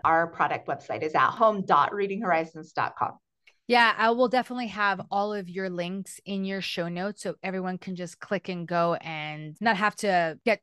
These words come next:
Speaker 2: to, uh, looking for whatever. We'll make it super easy so they'll be able to just click and get right into your websites. Thank you so much for coming on today. What is one big takeaway you would want families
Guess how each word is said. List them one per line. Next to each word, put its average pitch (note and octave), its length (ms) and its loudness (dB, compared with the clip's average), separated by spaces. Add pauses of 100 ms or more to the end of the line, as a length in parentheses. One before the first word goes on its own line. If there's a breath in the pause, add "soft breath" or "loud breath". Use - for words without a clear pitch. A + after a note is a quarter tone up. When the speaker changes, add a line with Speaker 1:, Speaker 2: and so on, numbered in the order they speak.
Speaker 2:
to, F#3 680 -2
uh, A#3 260 -2
looking F#3+ 340 -4
for F#3 240 -2
whatever. F3 400 -2 (300 loud breath)
We'll G#3+ 100 -2
make G#3+ 240 0
it G#3 100 0
super G3 320 -6
easy F3 400 -4
so E3+ 160 -10
they'll F3 180 -4
be E3+ 220 -6
able E3 200 -6
to - 120 -14
just E3+ 300 -10
click - 260 -10
and F3 100 -8
get D#3+ 160 -6
right D#3+ 160 -6
into E3 300 -10
your D#3+ 160 -6
websites. D#3 560 -8 (480 loud breath)
Thank C#4 240 2
you F4+ 120 2
so C#4 260 0
much B3 240 2
for A#3+ 120 -4
coming A3 420 -8
on F#3+ 200 -2
today. G#3 380 -2
What D4+ 160 2
is D4 120 0
one A3+ 500 2 (100)
big G#3 180 2
takeaway F#3+ 500 -2
you F#3+ 220 -4
would G#3+ 140 0
want F3+ 400 -2 (160)
families E3+ 720 -6